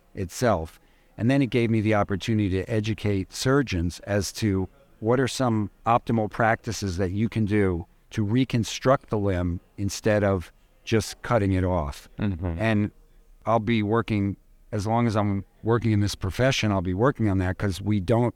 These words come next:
Speaker 1: see a huge improvement in amputation quality. But at the end of the day, there's just a few things that surgeons could do to, to really make a big difference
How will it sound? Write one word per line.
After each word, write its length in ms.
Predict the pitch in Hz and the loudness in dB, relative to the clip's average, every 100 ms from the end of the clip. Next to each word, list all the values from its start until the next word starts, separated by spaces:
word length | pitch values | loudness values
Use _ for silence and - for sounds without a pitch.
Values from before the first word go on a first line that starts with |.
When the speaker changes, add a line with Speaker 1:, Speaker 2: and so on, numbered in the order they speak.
| _ | _
Speaker 1:
see 360 | - - 135 113 | -14 -2 0 0
a 60 | 98 | 0
huge 520 | 120 117 113 95 - _ - | 0 0 -2 -6 -14 _ -6
improvement 560 | 117 - 160 147 127 110 | -4 0 2 4 2 2
in 100 | 113 | 2
amputation 720 | 110 110 101 113 101 95 90 | 0 0 0 0 0 -2 -2
quality. 580 | 117 123 127 90 78 - _ _ _ - | 0 2 2 0 -2 -10 _ _ _ -2
But 240 | 104 95 - _ _ | 0 -2 -6 _ _
at 120 | 113 107 | -6 0
the 120 | 123 | 0
end 160 | 151 | 2
of 80 | 135 | 2
the 80 | 117 | 0
day, 240 | 117 117 | 2 2
there's 180 | 98 95 | 2 0
just 180 | 107 - | -2 -4
a 60 | 90 | -6
few 300 | - 131 143 | -2 -2 -2
things 480 | 135 120 104 87 | 0 0 0 0
that 200 | 95 90 - - | -2 -4 -6 -14
surgeons 560 | - 123 117 113 95 | -2 0 0 0 -2
could 160 | - 98 | -4 0
do 280 | 110 104 87 | 2 2 2
to, 160 | 90 - - | 0 -4 -10
to 280 | - 101 101 - | -6 -4 -4 -4
really 400 | 117 143 113 107 | 0 2 2 0
make 300 | 113 107 95 | 0 0 0
a 40 | |
big 220 | 95 117 | 0 0
difference 540 | 110 107 107 90 - | 0 0 0 -2 -6